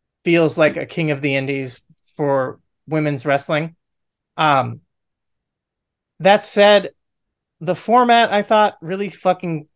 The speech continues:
really left me <laughs> for wanting quite a bit. Um, and I even thought about it and it was kinda like, you could, you could really present this weird format in a way that makes it make sense when you talk about it being, like, indie wrestling, and you have to be up for,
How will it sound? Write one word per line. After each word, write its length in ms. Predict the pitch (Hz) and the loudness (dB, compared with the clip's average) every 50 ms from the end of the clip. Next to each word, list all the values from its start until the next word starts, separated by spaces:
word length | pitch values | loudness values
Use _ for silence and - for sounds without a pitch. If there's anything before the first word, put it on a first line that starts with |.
| _ _ _ _ _ | _ _ _ _ _
really 420 | 165 180 240 262 254 233 185 156 - _ | -6 -4 -4 -2 -4 -6 -8 -10 -18 _
left 500 | - 151 120 110 160 175 190 185 - - | -20 -18 -8 0 2 2 2 2 -4 -6
me 320 | 170 180 180 165 143 - _ _ _ _ _ | -4 -4 -2 -4 -4 -8 _ _ _ _ _
<laughs> 280 | 175 123 - 196 - 147 | -6 0 2 2 2 0
for 260 | 131 - 185 190 156 | -2 -2 0 0 0
wanting 500 | 151 147 175 185 196 180 160 190 175 165 | 0 2 4 4 4 2 2 -4 -6 -4
quite 200 | - 180 165 160 | 2 2 2 2
a 60 | 160 | 2
bit. 460 | 135 135 139 139 151 147 - - - - _ _ _ | -2 -2 -4 -4 -4 -6 -10 -20 -20 -20 _ _ _
Um, 500 | 165 165 160 165 160 151 147 143 143 _ _ _ _ _ _ _ _ _ _ _ - | 2 4 4 4 2 0 -2 -6 -12 _ _ _ _ _ _ _ _ _ _ _ 2
and 100 | 208 226 | 4 4
I 80 | 262 | 6
even 180 | 294 294 277 226 | 6 4 2 4
thought 220 | - 220 202 226 | 6 6 6 6
about 200 | 226 214 196 185 | 6 4 4 2
it 80 | 180 170 | 2 -2
and 80 | 165 160 | -4 -6
it 40 | |
was 140 | 160 151 - | -8 -8 -8
kinda 200 | - 190 180 175 | -6 -4 -2 0
like, 220 | 170 165 151 147 - | 0 0 0 -2 -4
you 120 | 170 190 | -10 -12
could, 280 | 196 - 254 226 160 - _ _ _ - _ _ _ _ _ _ _ _ _ _ _ _ _ _ _ _ _ | -6 -4 -4 -4 -4 -8 _ _ _ -20 _ _ _ _ _ _ _ _ _ _ _ _ _ _ _ _ _
you 140 | 185 220 247 | -8 0 0
could 180 | 349 294 214 | 0 0 2
really 220 | 214 247 240 262 220 | 2 0 0 0 -2
present 500 | - 226 190 160 175 185 208 214 - 165 | -2 -2 -2 0 2 0 0 0 -2 -6
this 180 | 185 165 - | -6 -6 -6
weird 320 | 165 160 190 196 190 165 - | -6 -4 -2 -2 -2 -2 -4
format 540 | - 170 180 185 185 180 170 160 151 - | -4 -2 -2 0 2 2 2 2 0 0
in 100 | - 156 | -2 -2
a 60 | 165 151 | 0 2
way 220 | 147 160 165 165 | 2 2 2 2
that 140 | 156 143 - | 0 -2 -2
makes 240 | 147 151 156 - - | -4 -4 -4 -4 -8
it 80 | - | -4
make 200 | 139 143 139 - | -4 -4 -4 -4
sense 360 | - - 151 147 151 143 143 | -6 -6 -4 -4 -4 -4 -6
when 100 | - 139 | -8 -10
you 80 | 135 131 | -10 -10
talk 240 | 113 139 139 135 139 | -6 -6 -6 -4 -4
about 240 | 139 135 131 131 131 | -2 -2 -2 -2 -4
it 120 | 127 117 | -6 -8
being, 220 | 135 135 127 127 | -8 -8 -8 -8
like, 220 | 127 120 113 117 - - | -10 -12 -14 -14 -8 -4
indie 340 | 196 190 185 170 160 143 127 | -2 -2 0 0 -2 -2 -4
wrestling, 440 | 135 127 120 - - 143 117 117 117 | -6 -8 -8 -12 -14 -14 -14 -14 -14
and 100 | 127 127 | -12 -12
you 80 | 123 | -8
have 200 | 120 151 151 - | -4 -4 -4 -4
to 60 | - | -4
be 180 | 139 135 139 - | -10 -10 -10 -6
up 200 | - 160 165 165 | -2 -4 -4 -4
for, 380 | 160 - 156 147 131 117 117 _ | -4 -8 -6 -6 -6 -6 -8 _